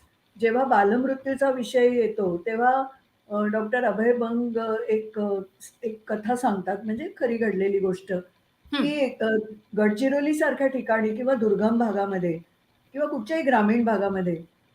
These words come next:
Speaker 1: जेव्हा बाळाला बरं नाहीसं होतं, तेव्हा त्याला हॉस्पिटलमध्ये पोहोचवण्यासाठी रस्ते चांगले असणं आवश्यक असतं.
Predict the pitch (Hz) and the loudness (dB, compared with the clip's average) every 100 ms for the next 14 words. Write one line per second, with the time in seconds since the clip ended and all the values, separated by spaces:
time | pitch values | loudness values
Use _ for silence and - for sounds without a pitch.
0 | _ 180 220 220 285 294 254 240 269 294 | _ -2 2 4 4 6 8 8 6 4
1 | 277 247 269 294 285 285 226 226 226 240 | 2 4 2 0 -2 0 2 0 -2 0
2 | 262 277 285 277 214 - 262 269 269 277 | 0 -2 -2 -2 -4 -4 -6 -4 -6 -4
3 | 294 226 202 247 262 294 285 311 294 214 | -2 -2 0 0 0 -2 -2 -4 -2 -2
4 | 208 - 311 320 277 277 254 247 240 196 | -2 -4 -2 0 2 2 2 0 -2 0
5 | 185 196 170 160 - 151 | -4 -6 -8 -8 -12 -20